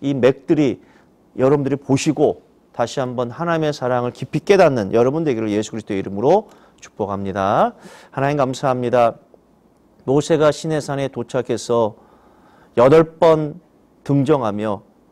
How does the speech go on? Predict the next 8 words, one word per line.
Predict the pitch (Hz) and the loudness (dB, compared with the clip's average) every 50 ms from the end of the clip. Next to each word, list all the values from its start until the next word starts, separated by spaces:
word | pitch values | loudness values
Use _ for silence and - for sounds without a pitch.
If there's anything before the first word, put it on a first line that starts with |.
| _ _ | _ _
하나님의 | - - 147 143 135 135 | -6 -4 -2 -2 -2 -2
말씀을 | 135 131 120 120 120 113 110 - - 123 120 117 120 120 117 113 110 107 - _ | 0 0 0 0 0 -2 -6 -10 -10 -10 -6 -4 -4 -2 -2 -2 -2 -4 -8 _
대변하는 | - - 110 113 113 139 147 147 147 143 143 139 | -8 -2 -2 0 2 2 0 0 0 -2 -2 -4
것을 | 135 127 - - 143 139 139 135 131 | -4 -6 -6 -6 -4 -2 -2 -2 -2
보게 | 123 - - 107 107 113 113 | -4 -6 -6 -4 -2 -2 -2
됩니다. | 110 101 98 101 98 95 101 101 - _ _ _ _ _ _ _ | -2 -4 -4 -6 -6 -6 -6 -6 -8 _ _ _ _ _ _ _
아버지 | - 117 113 120 117 120 | -4 -2 0 0 2 2
하나님, | 117 117 117 117 113 117 117 113 113 113 | 0 -2 -2 -4 -4 -4 -4 -6 -6 -8